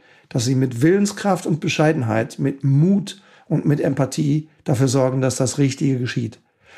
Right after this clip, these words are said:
Und zwar so schnell, wie ihr es vom Tempo her braucht. Das ist alles Training oder Coaching off the job. Gib deinen Leuten die Gelegenheit, sich weiterzubilden in den Fähigkeiten, die sie brauchen.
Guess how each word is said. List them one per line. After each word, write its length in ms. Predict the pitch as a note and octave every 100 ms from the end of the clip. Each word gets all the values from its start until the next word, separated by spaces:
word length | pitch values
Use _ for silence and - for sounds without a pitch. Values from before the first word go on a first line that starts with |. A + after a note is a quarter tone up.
| -
Und 160 | C3+
zwar 460 | A2+ C#3 C3 C3 - _
so 180 | - C3+
schnell, 400 | C#3+ D#3 C#3 A#2+
wie 140 | B2+
ihr 100 | C3+
es 80 | A#2+
vom 220 | - B2
Tempo 340 | C3 A#2+ B2+
her 200 | C3 A#2
braucht. 460 | G#2 G2+ - - - _ _ - - _
Das 200 | D#3 E3+
ist 120 | F#3
alles 340 | F3+ C#3 C#3 -
Training 460 | D#3+ F3 F#3 F3+
oder 240 | F3+ C3+ C3
Coaching 580 | - D#3 D#3+ D#3 D3 - _ _
off 300 | F#3+ F3 -
the 60 | F#3+
job. 360 | C#3 C#3+ C#3 - - - - -
Gib 200 | F#3 -
deinen 240 | D#3 D3+
Leuten 300 | C#3+ C#3+ F#3
die 100 | D3
Gelegenheit, 500 | C3+ C3+ C3 B2 A#2+
sich 240 | - G#2+ A#2
weiterzubilden 800 | C#3+ C#3 - B2+ - A#2 B2 -
in 140 | D3
den 140 | C#3 B2+
Fähigkeiten, 800 | - B2+ A#2 - A#2 A2 A2 A2 _ _ -
die 80 | C#3+
sie 140 | B2+
brauchen. 440 | B2 - - -